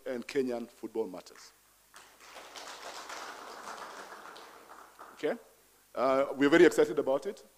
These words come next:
We will give you, um, the best that we can. We've already done a few tests before in terms of broadcasting.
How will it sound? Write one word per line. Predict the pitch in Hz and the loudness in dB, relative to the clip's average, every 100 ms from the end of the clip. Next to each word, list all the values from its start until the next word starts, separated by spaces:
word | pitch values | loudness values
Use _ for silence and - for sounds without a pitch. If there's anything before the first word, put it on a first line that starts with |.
| - - | -20 -16
We | 113 | -6
will | 123 135 | 0 0
give | 127 156 139 | 0 -4 -4
you, | 151 147 139 131 113 | 0 0 0 -4 -4
um, | 127 117 110 110 107 101 | -4 -4 -6 -10 -12 -12
the | 107 | 0
best | 131 143 | 0 0
that | 131 117 | -6 -6
we | |
can. | 110 131 185 - _ _ | -6 -4 -6 -10 _ _
We've | - 135 | -2 2
already | 151 190 180 | 6 4 6
done | 160 156 | 6 6
a | |
few | 143 160 | 2 -2
tests | 156 156 143 - | -2 0 -2 -6
before | 135 - 143 185 - - | -10 -6 -4 -4 -6 -14
in | 135 | -10
terms | 123 139 131 | -2 -2 0
of | 123 107 | -2 0
broadcasting. | 139 139 165 - 180 | 0 0 -4 -4 -8